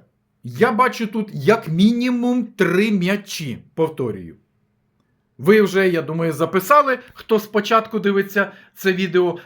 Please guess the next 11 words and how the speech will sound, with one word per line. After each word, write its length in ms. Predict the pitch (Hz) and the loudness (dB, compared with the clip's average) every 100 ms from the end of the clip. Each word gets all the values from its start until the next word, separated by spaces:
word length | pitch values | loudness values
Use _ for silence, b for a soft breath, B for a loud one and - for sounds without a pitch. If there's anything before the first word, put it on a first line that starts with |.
| B | B
а 100 | 190 | 0
хто 260 | - - 220 | 0 -2 0
любить 380 | 220 208 208 | 2 0 0
перемотувати 720 | 220 208 214 247 262 220 202 202 | 0 2 2 0 -4 0 0 0
на 120 | 208 | -2
кінець, 560 | 214 247 277 294 - _ _ _ _ | -2 -4 -4 -6 -16 _ _ _ _
то 120 | 175 | 0
я 320 | 180 208 202 | 4 2 0
спеціально 720 | - - 175 - 175 165 165 156 | -16 -8 -8 -2 0 0 -2 -4
для 180 | 147 | -2
вас 340 | 147 156 - | 2 2 0